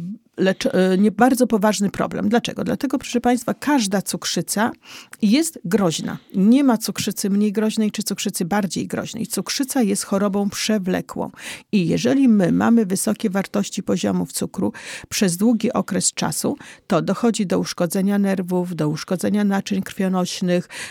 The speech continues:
y, pojawiają nam się powikłania typu powikłania, zmiany w oczach, w nerkach, w sercu, tak zwane mikro,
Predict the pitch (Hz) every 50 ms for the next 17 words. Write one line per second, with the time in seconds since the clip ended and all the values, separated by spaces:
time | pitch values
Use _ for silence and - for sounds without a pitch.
0 | - - - 180 175 170 - - 180 175 190 190 165 196 190 190 190 190 190 185
1 | 185 180 190 185 - - - 196 - - 190 170 180 180 - - 190 180 170 156
2 | - - - - 190 - - 214 - - 185 170 180 190 - - 196 190 185 180
3 | 185 180 165 - - 185 185 185 180 180 175 156 - - - 190 185 - - 196
4 | 175 175 175 156 170 165 175 175 180 180 180 180 - - - 185 175 165 165 -
5 | - - - - - - 190 185 185 196 - - - 180 160 - 175 156 - 190
6 | 180 175 180 180 185 190 - - 196 196 180